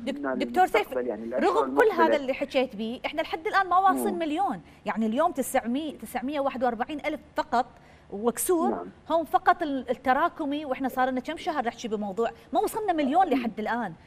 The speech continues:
Speaker 1: وهذا، وهذه
Speaker 2: مع ال-، يعني
Speaker 1: هذا مع
Speaker 2: يعني صح، مع الأسف، يعني هذا
Speaker 1: طبعا.
Speaker 2: صحيح، و-، وأضيف، أضيف الكلامك إنه هذا الرقم ما، مو معناته كلهم أخذوا الجرعتين، إحنا بالمعنى العلمي
Speaker 1: زين.
Speaker 2: الشخص اللي تلقى اللقاح هو اللي أخذ الجرعتين بشكل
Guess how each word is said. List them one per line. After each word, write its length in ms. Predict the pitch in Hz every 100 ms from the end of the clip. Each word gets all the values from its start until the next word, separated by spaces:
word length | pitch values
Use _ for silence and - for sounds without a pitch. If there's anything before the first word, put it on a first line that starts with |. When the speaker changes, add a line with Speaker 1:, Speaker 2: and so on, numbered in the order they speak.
| - -
Speaker 1:
وهذا، 240 | 262 302
وهذه 300 | 240 240 285
Speaker 2:
مع 220 | 285 302 302
ال-، 160 | 320 - - - - -
يعني 140 | 294 277
Speaker 1:
هذا 100 | 311
مع 300 | 320 302 147 135 147
Speaker 2:
يعني 200 | 160 165 -
صح، 160 | 185 - - -
مع 160 | 170 165
الأسف، 380 | 208 220 214 185
يعني 200 | 160 160
هذا 100 | 170
Speaker 1:
طبعا. 280 | 165 349
Speaker 2:
صحيح، 100 | 214
و-، 340 | 165 160 139 156
وأضيف، 440 | 160 170 220 240 - - -
أضيف 340 | 160 175 226 208
الكلامك 680 | - 185 202 233 202 -
إنه 380 | 165 165 165 147 156
هذا 220 | 170 165
الرقم 460 | 160 185 185 190 180
ما، 220 | 196 - 170
مو 100 | 185
معناته 440 | 220 233 226 220 208 -
كلهم 260 | 208 196
أخذوا 260 | 170 165 180
الجرعتين، 640 | 175 160 165 - - 135 123
إحنا 220 | - 147
بالمعنى 460 | 143 147 175 202
العلمي 540 | 180 139 190 190 151 139 -
Speaker 1:
زين. 280 | 233 226 160 -
Speaker 2:
الشخص 420 | 131 - 190 -
اللي 240 | 180 160 151
تلقى 380 | - 185 - 226
اللقاح 440 | 214 202 214 208
هو 100 | 175
اللي 240 | 160 160 156
أخذ 220 | 190 175
الجرعتين 600 | 165 202 233 240 220 202
بشكل 280 | - -